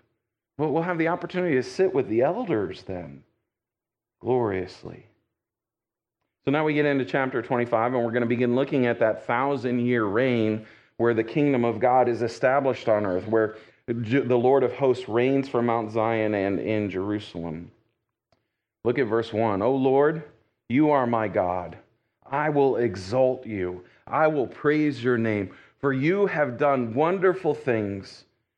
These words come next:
Your counsels of old are faithfulness and truth." He certainly has done wonderful things. What, what a right phrase to begin looking at the thousand-year reign of Christ. It begins with exaltation. It begins with praise.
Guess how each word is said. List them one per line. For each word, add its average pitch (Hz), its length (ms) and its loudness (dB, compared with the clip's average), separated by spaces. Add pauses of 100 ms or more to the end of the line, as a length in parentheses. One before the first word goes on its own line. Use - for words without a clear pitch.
(220)
Your 135 220 2
counsels 175 600 0
of 131 200 2
old 151 500 2
are 110 220 0
faithfulness 113 1120 -4 (420)
and 107 240 -4
truth." 104 540 0 (480)
He 165 100 2
certainly 156 460 0
has 117 420 -2
done 131 220 0
wonderful 143 420 0
things. 107 300 -4
What, 147 240 0 (240)
what 170 140 2
a 165 40 4
right 147 500 2
phrase 160 580 2
to 131 100 -2
begin 147 580 0 (180)
looking 151 420 2
at 139 140 0
the 135 80 0
thousand-year 143 720 0
reign 131 300 2
of 117 100 -4
Christ. 123 400 -2
It 117 80 0
begins 143 320 0
with 143 140 0
exaltation. 143 840 0
It 110 60 0
begins 135 280 0
with 131 200 -2
praise. 143 440 0